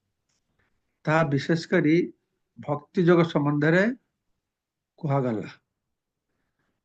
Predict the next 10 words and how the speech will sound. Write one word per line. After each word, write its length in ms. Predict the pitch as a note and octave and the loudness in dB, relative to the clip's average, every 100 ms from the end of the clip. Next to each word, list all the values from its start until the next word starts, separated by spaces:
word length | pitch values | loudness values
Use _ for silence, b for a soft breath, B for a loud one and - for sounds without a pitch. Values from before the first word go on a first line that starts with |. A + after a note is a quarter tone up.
| - | 0
ଯେହେତୁ 180 | F#3+ E3+ | 0 4
ସେ 100 | G3+ | 4
ବର୍ଣ୍ଣନା 460 | D3+ D3+ D3+ E3 | 6 4 2 2
ଗୁଡ଼ିକ 240 | F3+ F#3+ F3 | 4 2 0
ଖ୍ରୀଷ୍ଟ 280 | - C#3+ - | -6 -6 -2
ଭାବନା 320 | D3+ E3+ F3 F3+ - _ _ _ - | 4 6 6 4 -2 _ _ _ -20
ସମ୍ବନ୍ଧରେ 1000 | - C#3 C#3 C#3 - D#3+ D#3+ F3 D3 C#3 - _ _ _ _ _ _ | -4 -2 -2 -4 0 4 6 6 4 2 -6 _ _ _ _ _ _
ଅଧିକ 340 | C3 B2+ F3 D3+ | -4 0 2 4
ଆଲୋକପାତ 480 | C3+ D3 E3 F3+ F3 | 2 2 0 -2 0
କରେ, 260 | G3 E3 | 2 2